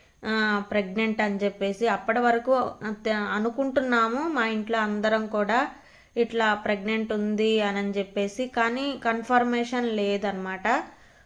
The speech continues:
సూచనలు కొన్ని కొన్ని అర్థమైనాయి. దాన్ని బట్టి ఇంకా, మ్, ఇప్పుడైతే మాత్రం బంటు బిహేవియర్ చూసి చూడండి, ఇలా చాలా నాకు చెప్తుంది. ఆ, విషయం తనకొచ్చిన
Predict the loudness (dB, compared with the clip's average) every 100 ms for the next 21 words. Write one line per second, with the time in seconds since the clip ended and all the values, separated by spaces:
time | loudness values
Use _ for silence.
0 | _ -4 -2 2 2 2 2 2 0 -2
1 | -2 -2 -2 -2 -4 -6 -8 -2 0 0
2 | 0 2 2 2 -2 -2 -2 0 2 0
3 | 0 0 -2 0 0 0 -2 -2 2 2
4 | 0 -4 -10 -14 -10 -6 -4 -2 0 2
5 | 2 2 0 2 0 0 -2 -2 -8 -18
6 | -20 -20 -2 0 2 4 4 4 4 4
7 | 6 4 2 0 -2 0 -2 0 0 0
8 | 0 2 2 4 2 0 0 2 2 2
9 | 2 0 -2 -4 -4 -2 -4 -4 -6 -4
10 | 0 0 0 -4 -12 -20 -20 -20 _ -8
11 | -4 -2 -2 -2 -6 -10 -16 -20 _ -8
12 | -4 -2 0 0 0 -2 -4 -2 -2 0
13 | -2 0 -2 2 0